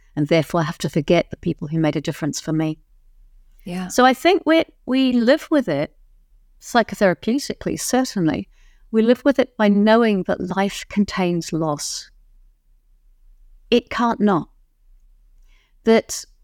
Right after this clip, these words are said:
Speaker 1: our mortality is actually the proof of life.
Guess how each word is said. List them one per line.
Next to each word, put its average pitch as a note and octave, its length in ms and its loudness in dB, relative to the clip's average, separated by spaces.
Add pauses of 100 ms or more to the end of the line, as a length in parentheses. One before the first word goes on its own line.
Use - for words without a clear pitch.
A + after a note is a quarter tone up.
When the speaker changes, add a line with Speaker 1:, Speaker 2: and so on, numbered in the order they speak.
(180)
Speaker 1:
our G#3 220 8
mortality G#3 720 2
is E3+ 180 -4
actually E3+ 600 -2
the D#3+ 80 0
proof - 400 -4
of F#3 160 -2
life. - 480 -2